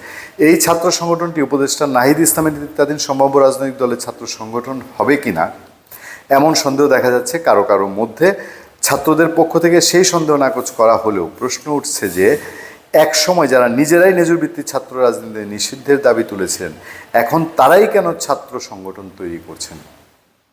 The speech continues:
কোটি টাকা দামের প্রশ্ন না? প্রশ্নের উত্তর কি এখন আছে? নাই। তবে এই প্রশ্নের উত্তর খুব দ্রুতই পাওয়া যাবে, আপনারা নিশ্চিত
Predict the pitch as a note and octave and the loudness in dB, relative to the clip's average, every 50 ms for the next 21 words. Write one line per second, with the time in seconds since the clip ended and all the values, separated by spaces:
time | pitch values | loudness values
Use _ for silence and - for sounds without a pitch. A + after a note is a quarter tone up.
0 | _ _ _ - - - - _ _ _ - G#2 F#2+ A2+ A#2+ A#2 G#2+ G#2+ A2 G#2+ | _ _ _ -20 -20 -20 -20 _ _ _ 0 2 2 2 2 2 2 2 2 2
1 | A2 G#2+ A2 G#2+ G#2 - - - B2 D3 F#3 - - - - - - _ _ _ | 0 -2 -4 -6 -10 -10 -10 -10 -12 -12 -12 -14 -18 -20 -20 -20 -20 _ _ _
2 | _ _ _ _ _ G#2 F#2+ - - A2 G2+ G#2 - A2 - - A#2 G#2+ F#2 - | _ _ _ _ _ -6 -6 -2 -2 -2 -2 -2 -4 -8 -2 0 0 0 2 0
3 | A#2+ B2 A#2 - - - - - - _ _ _ _ _ _ _ _ _ _ _ | -2 -2 -2 -2 -4 -8 -12 -18 -20 _ _ _ _ _ _ _ _ _ _ _
4 | _ _ F#2 F#2 D#2+ C#2+ - - - - - - - - - - - A#2+ A2 G#2 | _ _ -4 -4 -4 -4 -6 -10 -18 -20 -20 -20 -20 -20 -20 -4 0 2 2 2
5 | F#2+ D#2+ E2 D#2+ D#2 F2 F#2 - - - F#2+ F2 - - - - - - - F2 | 2 0 -2 -6 -8 -10 -10 -10 -10 -12 -14 -14 -16 -20 -20 -20 -20 -20 -18 -18
6 | E2+ - - G2 - A2+ A2+ G#2 - F2 D#2+ D#2 D2+ D#2+ D2+ D2+ D2+ - - - | -16 -10 -10 -6 0 2 2 2 4 2 2 2 0 -2 -6 -8 -10 -12 -16 -18
7 | - - - A2+ A2 A2 A2 A2 G#2+ G2 - - G2 | -10 -4 -2 -2 0 0 0 0 0 -2 -4 -6 -8